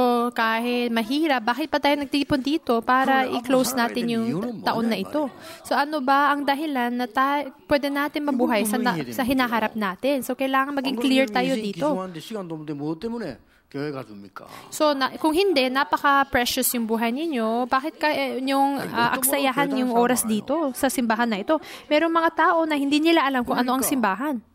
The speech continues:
Speaker 2: 응답도 안 오지.
Speaker 1: At dahil dito, syempre, ang sagot ay hindi darating sa
Speaker 2: 응답도 안
Speaker 1: kanila.
Speaker 2: 올 뿐만 아니라 엉뚱한 거 갖고 싸우고 이렇게.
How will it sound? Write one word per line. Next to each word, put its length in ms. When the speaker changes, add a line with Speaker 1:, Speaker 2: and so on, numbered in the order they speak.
Speaker 2:
응답도 420
안 160
오지. 460
Speaker 1:
At 80
dahil 180
dito, 240
syempre, 380
ang 100
sagot 320
ay 140
hindi 100
darating 380
sa 100
Speaker 2:
응답도 80
안 60
Speaker 1:
kanila. 240
Speaker 2:
올 80
뿐만 180
아니라 480
엉뚱한 500
거 140
갖고 160
싸우고 480
이렇게. 100